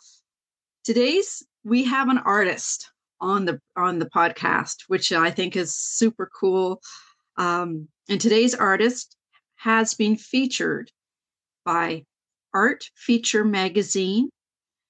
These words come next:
and World Art by EcoReal. Her use of bright colors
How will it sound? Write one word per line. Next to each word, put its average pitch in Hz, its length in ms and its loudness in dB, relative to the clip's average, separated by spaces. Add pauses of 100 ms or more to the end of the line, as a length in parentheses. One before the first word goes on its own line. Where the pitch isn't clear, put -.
(360)
and 180 300 -2
World 220 580 0 (120)
Art 190 420 -2
by 175 340 -6 (320)
EcoReal. 175 680 -2 (1160)
Her 214 180 2
use 226 720 0 (180)
of 190 220 -8
bright 214 400 -2
colors 220 580 0